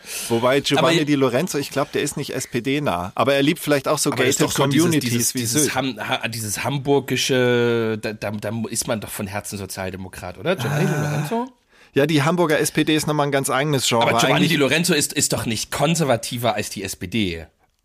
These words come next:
Speaker 2: Ist der
Speaker 1: Äh,
Speaker 2: rechts
Speaker 1: nee,
Speaker 2: von der
Speaker 1: aber er,
Speaker 2: S P D
Speaker 1: äh,
Speaker 2: anzusiedeln?
Speaker 1: nee, er ist so, nee, nee, nee, nee, nee, glaub ich nicht. Also so ein Olaf Scholz S P D, also so die typische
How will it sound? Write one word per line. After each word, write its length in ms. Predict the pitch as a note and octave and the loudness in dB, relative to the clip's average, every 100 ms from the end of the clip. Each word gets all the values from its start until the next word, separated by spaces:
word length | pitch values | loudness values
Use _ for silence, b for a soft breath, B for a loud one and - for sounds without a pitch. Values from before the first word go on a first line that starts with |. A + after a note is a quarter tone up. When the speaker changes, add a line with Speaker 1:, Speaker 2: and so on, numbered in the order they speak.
| _ | _
Speaker 2:
Ist 100 | - | -2
der 100 | D3+ | 2
Speaker 1:
Äh, 20 | C#3+ | 4
Speaker 2:
rechts 120 | C#3+ | 4
Speaker 1:
nee, 140 | D3+ G3+ | 4 4
Speaker 2:
von 120 | G#3 | 4
der 80 | F#3 | 4
Speaker 1:
aber 80 | D#3+ | 4
er, 100 | F3+ | 4
Speaker 2:
S 60 | D#3+ | 4
P 60 | |
D 60 | F#3+ | 2
Speaker 1:
äh, 40 | |
Speaker 2:
anzusiedeln? 360 | D4+ D#3+ - F3+ | 2 2 2 4
Speaker 1:
nee, 80 | A3 | 4
er 180 | F#3+ F3+ | 4 2
ist 160 | F3+ | 2
so, 160 | F#3 E3+ | 2 2
nee, 200 | B2+ C3+ | 4 4
nee, 120 | C#3 | 4
nee, 140 | A#2+ A2+ | 4 2
nee, 320 | A2+ A#2 F2 | 2 2 2
nee, 300 | G#2 A2+ F#2+ | 2 2 2
glaub 240 | A#2+ C#3+ | 2 2
ich 100 | C3+ | 2
nicht. 220 | B2+ B2+ C3+ | 0 0 2
Also 180 | B2 | 2
so 200 | C3 D3 | 4 4
ein 280 | C#3 C#3 C3 | 4 2 0
Olaf 360 | A2 A2+ D3 D3+ | 0 2 4 2
Scholz 320 | - C#3+ D#3+ | 2 2 2
S 220 | - - - | 0 0 2
P 140 | A2+ | 0
D, 160 | A2 G#2+ | 2 2
also 180 | A#2+ | 2
so 140 | C3 D3 | 2 2
die 160 | C#3+ | 0
typische 480 | C#3+ E3+ E3 E3 D3 | -2 -2 0 2 0